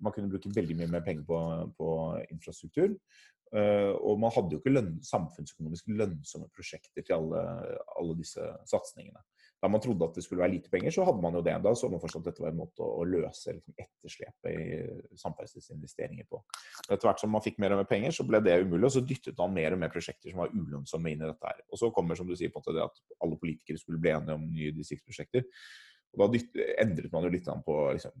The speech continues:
hvis et prosjekt ikke var lønnsomt, så sa man, «Ja, men det er noen ringvirkninger som gjør det lønnsomt.» Og som du, du vel har påpekt før, Aksel, man, eh, man inkluderte ikke bompengeeffektene ordentlig i regnestykkene, som gjorde at, eh, det så ut som veiene ville bli brukt mer enn det de faktisk ville bli brukt.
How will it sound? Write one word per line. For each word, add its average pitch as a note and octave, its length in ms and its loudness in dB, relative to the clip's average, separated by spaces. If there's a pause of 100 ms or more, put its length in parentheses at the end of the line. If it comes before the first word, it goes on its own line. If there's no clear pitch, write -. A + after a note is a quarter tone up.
(160)
hvis F2+ 160 -2
et E2 80 -8
prosjekt F2+ 320 -4
ikke E2+ 160 -2
var F#2 80 6
lønnsomt, G2 400 2
så F2 80 -4
sa E2+ 160 -4
man, E2 160 -2
«Ja, E2+ 140 2
men E2 100 -2
det D#2+ 60 0
er E2 80 -2
noen F2 160 0
ringvirkninger D#2 640 -10
som - 140 -16
gjør D2+ 100 0
det D2+ 80 -2
lønnsomt.» E2 640 -6 (480)
Og E2 320 4
som G2 100 -2
du, E2+ 140 -2 (160)
du E2+ 160 -2
vel D2+ 100 -2
har E2 80 0
påpekt - 380 -2
før, C#2+ 160 2
Aksel, - 260 -2
man, E2 320 2
eh, D#2 380 0
man D#2+ 160 -6 (380)
inkluderte E2 580 -4
ikke G#2 180 -6
bompengeeffektene D#2 1800 -6
ordentlig D#2+ 460 -2
i E2+ 120 2
regnestykkene, - 680 -2
som G#2 120 -4
gjorde D#2+ 200 0
at, - 220 -20 (580)
eh, - 280 -2
det D#2+ 160 -2
så D#2+ 220 -4
ut - 60 -12
som E2+ 160 -4
veiene D2+ 240 -2
ville D2+ 120 -2
bli D#2 180 -2
brukt - 180 -12
mer D#2 200 2
enn D#2 100 -4
det D#2 100 0
de D2+ 60 -8
faktisk - 380 -6
ville D2 200 2
bli D2+ 160 -2
brukt. C3 260 2